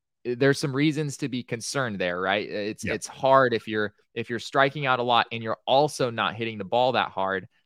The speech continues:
Speaker 1: it, it's difficult to figure out where, you know, where your offensive numbers are, are going to come from. So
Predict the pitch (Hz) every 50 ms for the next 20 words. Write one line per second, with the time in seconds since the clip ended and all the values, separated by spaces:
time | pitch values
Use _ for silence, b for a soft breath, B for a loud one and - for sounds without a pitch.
0 | _ _ - 120 - - 117 98 - 107 101 135 127 - 143 135 - - 135 127
1 | _ 127 - - 127 117 98 101 110 107 101 - 98 98 104 107 107 110 107 107
2 | 107 104 101 - _ _ _ _ _ _ _ 120 113 107 101 95 92 107 113 117
3 | 120 110 113 - 98 101 101 - - 110 101 - 101 90 101 98 98 98 90 95
4 | 95 87 82 95 - _ 95 95 92 87 95 92 90 90 90 90 - - - 95
5 | 92 87 _ - - - - _ - - 101 98 92 -